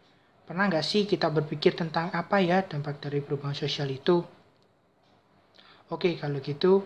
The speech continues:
sebelumnya kalian sadar nggak kalau sebenarnya selama ini kita hidup itu terus mengikuti yang namanya arus perubahan? Arus yang terus membawa kita menuju hal-hal yang baru,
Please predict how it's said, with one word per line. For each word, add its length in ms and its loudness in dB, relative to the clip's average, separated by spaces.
sebelumnya 720 2
kalian 320 0
sadar 320 2
nggak 400 -8
kalau 320 -4
sebenarnya 640 2
selama 320 4
ini 240 4
kita 240 2
hidup 240 0
itu 400 2
terus 320 -2
mengikuti 480 -2
yang 160 2
namanya 400 0
arus 160 -4
perubahan? 480 -2
Arus 400 2
yang 160 0
terus 240 2
membawa 320 -2
kita 400 0
menuju 480 2
hal-hal 400 0
yang 160 -2
baru, 320 0